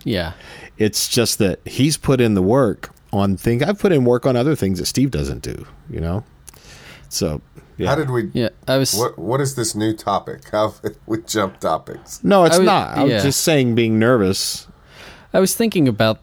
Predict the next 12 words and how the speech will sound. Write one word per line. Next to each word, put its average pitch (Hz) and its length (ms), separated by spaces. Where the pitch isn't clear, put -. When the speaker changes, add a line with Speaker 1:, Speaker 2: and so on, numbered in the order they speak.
Speaker 1:
this 117 380
on 113 160
the 95 80
walk 92 340
over 95 240
'cause 98 240
I've 95 200
mostly 98 360
just - 240
been 90 220
stressing 95 600
about, 85 320